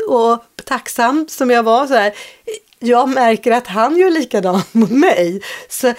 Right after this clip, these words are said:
jag får det liksom tillbaka. Då kan man säga att man ska visa föräldrar respekt och kärlek. Så, så kan för-, så kan man förvänta sig att ens barn gör så mot en när man blir gammal.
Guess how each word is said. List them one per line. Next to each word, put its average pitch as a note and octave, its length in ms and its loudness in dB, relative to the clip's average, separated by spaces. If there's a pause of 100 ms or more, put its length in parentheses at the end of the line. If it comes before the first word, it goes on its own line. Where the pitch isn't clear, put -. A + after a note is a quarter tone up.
(260)
jag C4+ 180 -4
får C#4+ 340 0
det C4 100 2
liksom A#3+ 360 -2
tillbaka. C4 540 0
Då G3 100 0
kan A#3 120 -2
man A#3+ 120 0
säga G#3 200 0
att - 80 -6
man G3 160 -2
ska F#3+ 160 -4
visa F#3 420 -2 (360)
föräldrar E3+ 580 0
respekt E3 540 -4
och F3 60 -4
kärlek. A#3 540 -2
Så, G3+ 280 -2 (180)
så - 200 -4
kan G#3 300 -2
för-, G#3 180 -10 (160)
så - 160 -6
kan G#3 160 -4
man G3 100 0
förvänta A#3 500 -2
sig G#3 160 -2
att F#3+ 260 -4
ens F3+ 180 -6
barn C4+ 360 0
gör E3 320 0
så D#3+ 320 -8
mot E3+ 240 -6
en D4+ 160 -2
när G#3+ 100 -2
man E3 220 -4
blir D#3+ 120 -8
gammal. G#3 520 -4